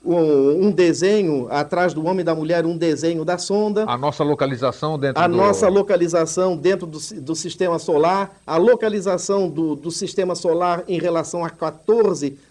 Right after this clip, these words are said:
Speaker 1: objetos do, do, do espaço que são chamados quasares, e lá em cima à esquerda, ah, uma informação a respeito do hidrogênio,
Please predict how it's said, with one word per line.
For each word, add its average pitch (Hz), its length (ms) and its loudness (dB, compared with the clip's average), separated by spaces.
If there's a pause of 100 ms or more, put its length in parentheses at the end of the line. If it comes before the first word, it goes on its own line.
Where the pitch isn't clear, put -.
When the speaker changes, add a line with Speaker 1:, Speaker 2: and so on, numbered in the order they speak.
Speaker 1:
objetos 165 760 -2
do, 151 220 -2
do, 135 200 -6
do 135 120 -6
espaço 165 460 -4
que - 60 -18
são 151 140 -8
chamados 147 440 -8
quasares, 156 720 -4 (240)
e 190 100 -4
lá 220 180 4
em 214 60 2
cima 247 400 -4
à 170 60 -2
esquerda, 156 720 -4 (380)
ah, 156 320 0
uma 214 240 2
informação 202 720 -4
a 190 40 -2
respeito 185 640 -4
do 175 220 -6
hidrogênio, 190 800 0